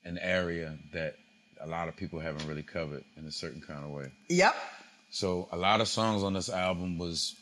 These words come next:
Speaker 1: thought out songs, which is something we like to do. We call for the intellectual people.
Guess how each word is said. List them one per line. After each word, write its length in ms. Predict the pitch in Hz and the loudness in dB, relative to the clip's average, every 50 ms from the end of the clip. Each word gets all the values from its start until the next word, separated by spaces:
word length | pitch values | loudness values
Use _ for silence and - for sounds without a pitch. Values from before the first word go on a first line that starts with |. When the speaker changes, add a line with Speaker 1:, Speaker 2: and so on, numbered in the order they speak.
| - - - - - 98 - | -20 -18 -12 -10 -10 -6 -2
Speaker 1:
thought 200 | - 110 104 104 | 2 4 6 8
out 220 | 101 101 95 90 - | 8 6 6 4 2
songs, 560 | - 104 92 87 80 73 64 - - - - - - - _ _ - | 0 0 0 -2 -2 -4 -4 -4 -4 -4 -4 -8 -14 -20 _ _ -6
which 200 | 87 90 - - | -4 -2 -2 0
is 80 | 90 - | 2 2
something 280 | - 117 107 98 92 | 2 2 2 2 2
we 80 | 92 90 | 2 2
like 180 | 92 90 85 - | 2 0 0 -2
to 80 | 90 | -4
do. 320 | 78 69 78 95 92 90 85 | -4 -2 0 0 2 2 0
We 100 | 85 87 | 0 -2
call 480 | 90 - - 95 90 90 87 85 78 78 - - - _ _ _ _ _ _ _ | -2 -2 0 2 2 4 2 0 -2 -6 -12 -20 -20 _ _ _ _ _ _ _
for 120 | - - 85 | -6 -4 -2
the 120 | 82 82 | -2 -2
intellectual 600 | 92 90 - - 90 90 95 90 - - 90 82 | -2 -2 -2 0 2 2 4 2 2 0 -2 -4
people. 400 | 78 - - 85 76 - 67 65 | -4 -4 -4 -4 -4 -6 -8 -10